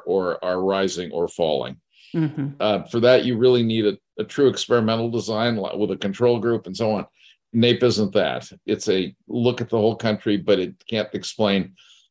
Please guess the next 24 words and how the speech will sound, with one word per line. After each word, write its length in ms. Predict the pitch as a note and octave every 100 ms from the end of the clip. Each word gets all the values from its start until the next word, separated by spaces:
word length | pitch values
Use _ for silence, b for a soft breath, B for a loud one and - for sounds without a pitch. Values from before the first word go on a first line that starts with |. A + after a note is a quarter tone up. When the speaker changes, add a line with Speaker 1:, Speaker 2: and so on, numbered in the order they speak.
| _
Speaker 1:
why, 480 | G2 G2+ G2+ G2 G2 _ _ _ _
for 180 | A2+ A2
instance, 640 | G#2+ - E2+ E2+ - - _ _ _
uh, 120 | G2
twelfth 340 | F2+ B2 B2 B2
grade 220 | A#2 G2+
scores 560 | - G#2+ G2+ G#2 F#2+ -
have 180 | A2 G2
been 160 | G#2+ G2
flat 400 | A#2+ A2+ G#2+ -
for 220 | - G2
a 80 | F2
very 240 | C3 C3+
long 240 | B2 G2+
time 340 | G2 G#2 G#2 A2+
in 80 | A2
the 100 | F#2+
U 160 | F#2
S, 260 | F#2 F#2+ - b b b
while 440 | - G#2+ G#2 G2+ F#2+
fourth 240 | C3 B2+ -
grade 240 | A#2 G#2
scores 600 | - G#2+ A2 G#2+ G2 -
in, 420 | - G#2+ G#2 G2+